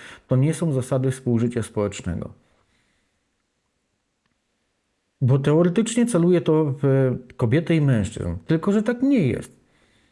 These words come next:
Mężczyźni nie wiążą się z bogatymi partnerkami, dlatego że bogate partnerki ich nie chcą. Natomiast kobiety wiążą się z bogatszymi mężczyznami, bo one celują w taki target.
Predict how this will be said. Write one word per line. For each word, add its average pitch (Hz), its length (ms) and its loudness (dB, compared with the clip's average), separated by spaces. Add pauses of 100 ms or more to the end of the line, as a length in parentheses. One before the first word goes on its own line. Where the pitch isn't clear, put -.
(260)
Mężczyźni 208 420 2
nie 202 140 4
wiążą 208 360 2
się 135 240 0
z 117 180 0
bogatymi 139 580 2
partnerkami, 117 720 0
dlatego 170 300 0
że 165 80 2
bogate 180 380 0
partnerki 151 520 -2
ich 143 160 -2
nie 139 120 2
chcą. - 240 -6
Natomiast 143 400 -2
kobiety 147 440 2
wiążą 196 380 2
się 123 160 -2
z 107 60 -2
bogatszymi 120 500 0
mężczyznami, 107 600 -2
bo 160 200 -2
one 151 180 -2
celują 170 420 0
w - 60 -8
taki 123 240 -6
target. 135 460 -6